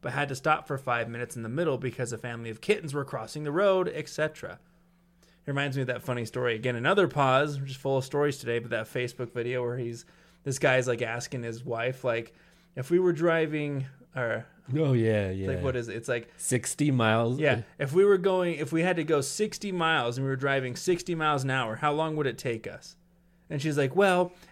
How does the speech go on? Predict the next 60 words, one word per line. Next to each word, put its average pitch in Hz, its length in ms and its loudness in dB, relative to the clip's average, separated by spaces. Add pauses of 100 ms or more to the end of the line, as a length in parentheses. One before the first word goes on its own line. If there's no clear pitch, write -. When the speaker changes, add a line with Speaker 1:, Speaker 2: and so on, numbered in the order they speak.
Speaker 1:
it 165 100 -8
depends 180 380 -4
on 165 80 0
how 156 240 -2
inflated 151 440 -2
the 135 60 -4
tires 139 540 -2
are 131 440 -2 (280)
and 151 80 -2
all 143 100 2
this 135 120 0
stuff." 147 160 2
And 151 60 0
he's 143 120 0
like, 139 100 0
"No, 135 280 0
if 113 120 -12
we're 139 80 0
going 143 320 -2
sixty 214 460 -4
miles 180 320 2
an 160 80 -2
hour, 160 240 2
how 156 100 0
long 170 160 -2
would 190 100 2
it 175 80 -2
take 170 220 0
us 147 80 -6
to 151 100 -6
go 139 180 2
sixty 135 840 -4
miles?" 123 600 -4 (380)
And 156 140 -2
she 180 140 -4
just 147 320 -4
could 131 360 -4
not 113 380 -4
get 113 180 -2
it. - 40 -6
I 147 160 0
laughed 117 420 -2
so 151 380 0
hard 123 280 -2
at 113 40 -2
Speaker 2:
I 117 40 -2
got, 151 140 2
Speaker 1:
that 107 80 -6
Speaker 2:
I 117 80 -2
got 127 60 4
a - 20 2
Speaker 1:
video. 143 140 -4
Speaker 2:
question 120 340 -2
for - 120 -14
you 82 120 -8
real 85 140 -8
quick, 80 280 -12
okay? 101 280 -8 (180)
All 85 60 -10
right? 113 200 -8